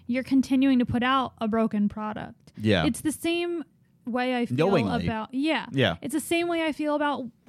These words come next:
Speaker 1: day one patches. You are knowingly putting out an unfinished product that we're paying money for.
Speaker 2: Yeah, with a big amount of patches, 'cause day one patches are always gonna be a thing.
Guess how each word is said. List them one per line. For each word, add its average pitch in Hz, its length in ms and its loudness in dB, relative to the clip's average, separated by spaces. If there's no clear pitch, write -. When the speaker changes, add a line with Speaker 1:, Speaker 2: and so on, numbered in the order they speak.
Speaker 1:
day 285 160 0
one 285 200 0
patches. 302 600 -4
You 233 420 2
are 339 140 0
knowingly 302 640 0
putting 349 360 -8
out 302 400 0
an 277 200 0
unfinished 330 580 0
product 359 480 0
that 403 140 0
we're 403 140 4
paying 403 380 0
money 415 240 0
for. 233 340 -6
Speaker 2:
Yeah, 107 240 0
with 107 400 0
a 101 140 2
big 107 520 0
amount 90 320 0
of 82 80 -6
patches, 87 300 -4
'cause 202 220 -2
day 277 160 0
one 220 180 0
patches 127 320 0
are 110 120 2
always 104 280 0
gonna 95 160 -2
be 82 100 -4
a 87 60 -4
thing. 90 360 -6